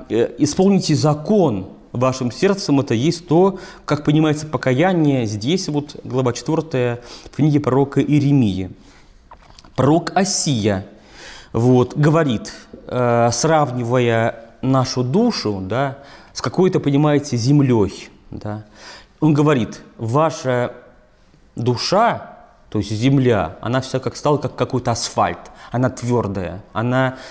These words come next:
туда вот падают зёрна, ничего не происходит, потому что земля превратилась в камень".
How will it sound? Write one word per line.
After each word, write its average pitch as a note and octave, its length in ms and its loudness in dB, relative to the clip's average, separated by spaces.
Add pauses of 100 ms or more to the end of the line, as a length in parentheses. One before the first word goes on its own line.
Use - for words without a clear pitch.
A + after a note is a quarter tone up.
(140)
туда D3+ 240 2
вот D3+ 300 0
падают D3 420 0
зёрна, B2 720 0 (160)
ничего D#3+ 300 2
не D#3 60 0
происходит, B2 500 -4
потому C3+ 180 2
что B2+ 160 -4
земля C3+ 340 2
превратилась A#2+ 540 -2
в - 160 -16
камень". F#2+ 400 -2